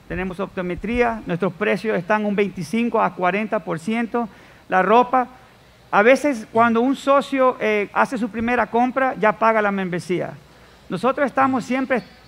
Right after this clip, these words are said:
encima de la competencia, entendiendo que tenemos que tener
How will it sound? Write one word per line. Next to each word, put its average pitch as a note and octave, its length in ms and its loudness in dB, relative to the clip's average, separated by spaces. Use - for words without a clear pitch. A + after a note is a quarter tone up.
encima D4 500 2
de C#4 60 4
la A#3+ 120 4
competencia, A3+ 840 -2
entendiendo G#3 800 0
que - 120 -12
tenemos G#3 380 2
que A3+ 120 0
tener G#3+ 440 0